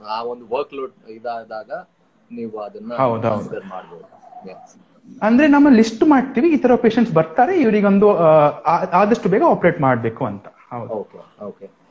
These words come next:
Speaker 1: ಯಾವ್ದೆಲ್ಲ ailments ಗೋಸ್ಕರ ಬ-, surgeon ನ visit ಮಾಡ್ಬೋದು doctor ಈ pandemic, ಆ, time ಅಲ್ಲಿ? ಯಾವ್ದೆಲ್ಲ ailments ಇದ್ದವರು ಬ-, ಬರ್ಬೋದು?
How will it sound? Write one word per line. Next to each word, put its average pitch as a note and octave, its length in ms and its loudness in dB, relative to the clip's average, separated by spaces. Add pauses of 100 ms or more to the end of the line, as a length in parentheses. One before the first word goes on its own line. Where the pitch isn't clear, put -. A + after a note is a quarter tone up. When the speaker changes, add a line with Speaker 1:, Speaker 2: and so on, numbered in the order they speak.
(180)
Speaker 1:
ಯಾವ್ದೆಲ್ಲ G#3 480 -2
ailments F3 760 -12
ಗೋಸ್ಕರ C3+ 420 -10 (140)
ಬ-, A2 400 -16
surgeon B2 340 -14
ನ A#2 40 -16
visit A2+ 400 -16
ಮಾಡ್ಬೋದು G2 340 -16
doctor F#2 320 -20
ಈ G2+ 140 -20
pandemic, A#2+ 560 -16
ಆ, F#2+ 180 -14
time F#2+ 280 -20
ಅಲ್ಲಿ? F2+ 180 -20
ಯಾವ್ದೆಲ್ಲ E3+ 340 -6
ailments A#2+ 580 -16
ಇದ್ದವರು G2+ 580 -20
ಬ-, F#2 340 -20
ಬರ್ಬೋದು? F#2 460 -20